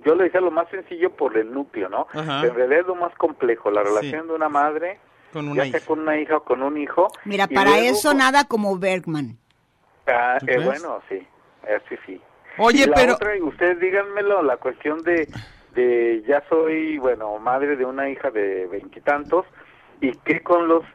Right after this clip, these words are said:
Speaker 1: ideales que tuve? Bueno, que tal eso aparece ahí, ¿no? Fantasías, que esos son los multiversos, ¿no?
Speaker 2: Pues un
Speaker 1: Bás-,
Speaker 2: poco, lo que
Speaker 1: básicamente.
Speaker 2: pudo ser, lo que no fue, lo que yo
Speaker 1: Así es.
Speaker 2: esperaba.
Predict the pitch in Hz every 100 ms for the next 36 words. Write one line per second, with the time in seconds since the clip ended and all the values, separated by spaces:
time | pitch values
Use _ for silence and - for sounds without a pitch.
0 | - 135 123 123 131 113 123 - 139 143
1 | 143 147 131 110 107 113 120 160 120 120
2 | 107 123 147 127 135 123 123 143 117 107
3 | 104 - 139 147 - - - - 180 190
4 | 214 214 214 214 185 160 151 151 202 -
5 | 156 110 117 180 262 - 190 - 220 254
6 | - 240 262 185 220 208 208 208 214 220
7 | 226 - 220 220 226 226 - 196 190 185
8 | - 208 220 233 220 190 180 180 127 180
9 | 185 196 196 202 208